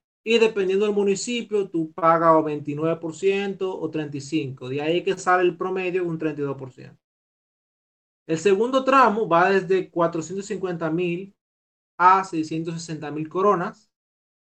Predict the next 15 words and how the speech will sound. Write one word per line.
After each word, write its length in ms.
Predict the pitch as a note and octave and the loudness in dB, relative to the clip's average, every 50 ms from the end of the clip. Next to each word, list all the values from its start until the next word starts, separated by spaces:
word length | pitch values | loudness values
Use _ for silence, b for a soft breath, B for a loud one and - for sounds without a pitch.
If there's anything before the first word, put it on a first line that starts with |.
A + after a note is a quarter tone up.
| _ | _
y 120 | - E3+ F3 | -2 0 2
además 360 | E3 D#3+ D#3+ D#3+ F3+ F#3+ F#3+ | 2 2 2 2 2 2 2
de 100 | A3+ A3 | 0 0
pagar 320 | - G#3+ G#3 G#3 G#3 G#3 | 2 2 4 4 4 4
los 120 | G#3 G3+ G3 | 4 2 0
municipales, 880 | G3 G3 G3+ G3 G3 G#3+ - - G3+ F#3+ F3+ F3+ F#3+ F#3+ - - _ _ _ | 0 -2 -2 -4 -4 -4 0 4 4 6 6 4 2 -4 -10 -16 _ _ _
pagas 440 | - E3+ E3+ F3 F3 F3+ F3 - - | 0 2 2 4 2 2 0 -4 -6
un 220 | - F3 E3+ F3 E3 | -6 -4 -4 -2 -2
veinte 400 | E3+ F#3+ G#3 A3 - _ A3+ A3 | -2 -2 -4 -4 -6 _ -8 -8
por 200 | - F#3+ F3+ D#3+ | -6 -6 -8 -6
ciento 320 | - F3 E3+ E3+ E3 F3+ | -6 -8 -8 -6 -4 -4
adicional 480 | E3+ D#3+ D#3+ D#3 D#3 C#3 D3+ D3+ D#3+ D#3 | -2 -2 -2 -4 -6 -8 -6 -6 -6 -6
sobre 300 | - - C#3 C3+ C#3 C3+ | -6 -10 -8 -6 -4 -2
la 140 | C3+ C3 C3+ | -2 -2 0
renta. 420 | F3 A3 A3 F3+ - - - _ | 0 0 0 0 -4 -10 -16 _